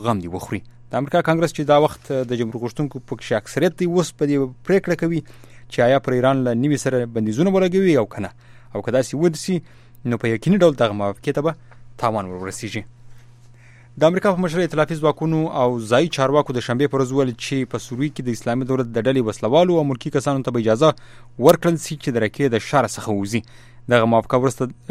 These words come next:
د دغه موافقې وروسته داسې معلومیږي چې د رکې ښار په سمدستي ډول به ونیول سي. خو له دې مخکې امریکا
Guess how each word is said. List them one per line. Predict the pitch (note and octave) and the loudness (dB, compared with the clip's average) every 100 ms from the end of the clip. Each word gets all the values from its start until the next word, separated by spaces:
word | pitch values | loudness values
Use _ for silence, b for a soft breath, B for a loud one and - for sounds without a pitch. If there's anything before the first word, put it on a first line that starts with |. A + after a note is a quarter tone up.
| B2 A#2+ | 0 0
د | A#2+ B2 | 2 4
دغه | B2+ B2 | 4 4
موافقې | A2+ - - - C#3 C3 | 2 0 -8 -2 0 0
وروسته | C#3+ C3+ | -2 2
داسې | C3+ C3+ | 0 2
معلومیږي | B2+ C3 D3+ C#3 | 0 2 2 2
چې | C3 | 0
د | A#2+ | 0
رکې | A#2 - C#3 - | 0 -2 -4 0
ښار | C3 - | 0 0
په | A#2 - | -4 -4
سمدستي | A2+ A2 - D3 | -6 -6 -4 -2
ډول | C3 B2+ A#2+ | 0 2 0
به | |
ونیول | A#2 G2+ F#2 F#2 | 0 -2 -4 -6
سي. | A2 - b b b b b b b b b | -6 -8 b b b b b b b b b
خو | - F#3 | 0 2
له | F3 F3+ | 2 2
دې | G3 G3 G3 | 4 4 4
مخکې | F#3+ - C3 | 2 0 2
امریکا | A#2 A#2 - | 2 2 4